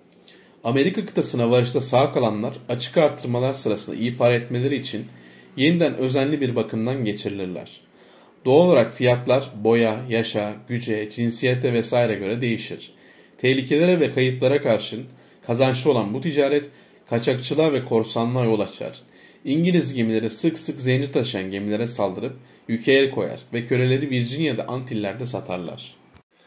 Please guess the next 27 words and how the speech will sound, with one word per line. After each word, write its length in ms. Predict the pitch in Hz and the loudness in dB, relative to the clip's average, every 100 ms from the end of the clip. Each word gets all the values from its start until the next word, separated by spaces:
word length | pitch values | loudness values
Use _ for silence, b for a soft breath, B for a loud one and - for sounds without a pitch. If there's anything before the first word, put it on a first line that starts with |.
| b b b b b | b b b b b
Afrika 420 | 113 117 170 220 214 | 0 0 0 0 0
kıtasının 400 | 147 127 113 113 | -2 0 -2 -4
Atlantik 560 | - - 151 156 - | -4 0 0 -2 -6
kıyısı 320 | 127 120 131 | -4 -2 -2
ve 60 | 117 | -2
Afrika'nın 440 | 110 131 156 135 | -2 -4 -4 -4
iç 160 | 131 - | -4 -6
kısımlarındaki 580 | - 131 107 95 92 107 | -6 -2 -2 -4 -6 -4
yerlerin 400 | 101 104 104 107 | -2 0 -2 -4
satılması 640 | 104 107 107 113 113 - | -4 -4 -2 -4 -4 -4
ve 80 | 117 | -6
istismarına 720 | 73 - 113 - 117 120 131 | -6 -8 -8 -4 -2 -2 -2
dayanan 300 | 113 95 90 127 - | -2 -4 -8 -12 -12
Atlantik 540 | - - 123 123 - - | -12 -4 -4 -4 -8 -6
köle 200 | 120 127 | -4 -4
ticareti 580 | 117 101 76 - 139 B B B B | -4 -4 -6 -10 -12 B B B B
Portekizler 760 | 135 151 175 - 120 113 95 - | 2 2 2 -2 -4 -2 -4 -4
tarafından 500 | 95 - 104 127 165 B B 120 | -8 -8 -8 -8 -8 B B -4
on 200 | 147 170 | 0 0
beşinci 320 | 127 117 110 | 0 -4 -4
yüzyılda 400 | 104 107 101 101 | -6 -4 -4 -4
başlayıp 440 | 104 - 139 151 - | -4 -4 -6 -8 -6
on 180 | 127 151 | -4 -4
dokuzuncu 460 | 131 113 110 107 | -4 -4 -4 -4
yüzyıla 380 | 110 107 104 104 | -6 -4 -4 -4
kadar 260 | 95 113 123 | -6 -6 -8
sürdü. 480 | - 92 82 - | -8 -10 -10 -14